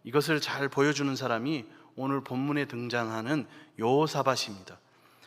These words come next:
여호사밧은 남유다의 왕이었습니다.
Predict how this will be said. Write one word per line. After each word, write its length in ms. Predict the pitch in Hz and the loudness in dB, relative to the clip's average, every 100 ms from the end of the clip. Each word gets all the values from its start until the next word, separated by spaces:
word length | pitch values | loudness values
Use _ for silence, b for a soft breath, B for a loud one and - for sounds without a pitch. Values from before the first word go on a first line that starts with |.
| b | b
여호사밧은 680 | 135 160 165 165 160 156 170 | 4 4 8 8 8 6 4
남유다의 920 | 127 139 151 131 123 127 123 135 175 B B B | 6 6 4 0 0 2 2 0 -4 B B B
왕이었습니다. 800 | 113 135 160 127 - 98 92 | 6 8 6 4 0 -6 -14